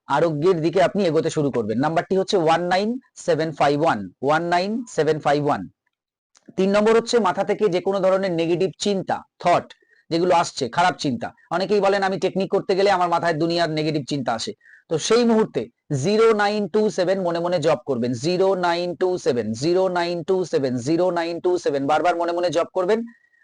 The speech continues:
আপনার মাথা থেকে নেগেটিভিটি চলে যাবে। এটা যদি আপনি আওয়াজ করে জপ করেন, তো আপনার নেগেটিভিটি মাথা থেকেও যাবে, আপনার আশপাশ থেকেও চলে যাবে। জিরো নাইন টু সেভেন।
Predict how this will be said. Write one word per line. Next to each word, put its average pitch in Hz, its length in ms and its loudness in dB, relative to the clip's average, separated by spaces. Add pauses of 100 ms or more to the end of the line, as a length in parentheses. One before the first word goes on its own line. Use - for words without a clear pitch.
আপনার 175 320 -2 (160)
মাথা 147 240 -2
থেকে 180 180 -2
নেগেটিভিটি 156 420 -2
চলে 139 260 -2
যাবে। 98 160 -6 (360)
এটা 147 140 0
যদি 185 200 2
আপনি 208 160 0
আওয়াজ 165 360 2
করে 220 180 4
জপ 202 240 2
করেন, 226 300 2 (240)
তো 170 60 0
আপনার 170 240 0
নেগেটিভিটি 180 520 0
মাথা 170 260 0
থেকেও 208 260 4
যাবে, 220 260 2 (220)
আপনার 180 260 0
আশপাশ 185 400 0
থেকেও 208 240 2
চলে 151 240 0
যাবে। 98 160 -8 (720)
জিরো 180 320 0
নাইন 185 260 -2
টু 156 140 0
সেভেন। 104 320 -4